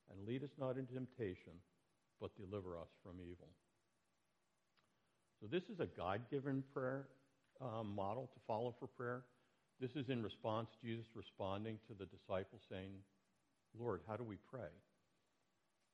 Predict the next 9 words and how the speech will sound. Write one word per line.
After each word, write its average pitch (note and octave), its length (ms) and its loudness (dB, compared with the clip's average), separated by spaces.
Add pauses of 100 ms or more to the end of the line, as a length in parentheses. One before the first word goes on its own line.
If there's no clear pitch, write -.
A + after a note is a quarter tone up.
(500)
It A2 120 -8
begins A#2 360 2
with B2+ 240 -2
praise A2+ 460 4
and G#2 100 -4
adoration. G2 800 -2 (360)
It G2+ 100 0
includes A2+ 580 -2
a F#2 300 -2